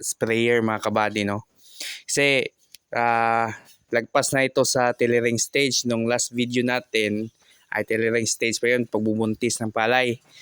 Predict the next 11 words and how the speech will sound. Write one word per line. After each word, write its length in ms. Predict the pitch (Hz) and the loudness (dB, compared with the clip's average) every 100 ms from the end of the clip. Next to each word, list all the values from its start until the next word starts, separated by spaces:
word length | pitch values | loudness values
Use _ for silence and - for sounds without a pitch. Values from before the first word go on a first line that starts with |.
| - - | -18 -8
So 160 | 123 123 | -2 0
ngayon 400 | 143 139 131 78 | 2 2 2 0
ay 560 | 123 120 117 117 - | -2 0 0 -2 -4
lumabas 480 | 120 127 139 160 147 | 0 2 4 2 2
na 80 | 127 | 0
talaga 320 | 131 127 131 | 2 4 4
yung 240 | 131 127 | 2 2
kanyang, 320 | 123 123 127 120 | 0 0 -2 -2
ah, 80 | |
bunga. 400 | 117 117 117 143 151 - - _ _ | -2 0 0 0 -2 -6 -20 _ _
So 640 | - 123 120 117 117 113 | -4 0 2 2 4 2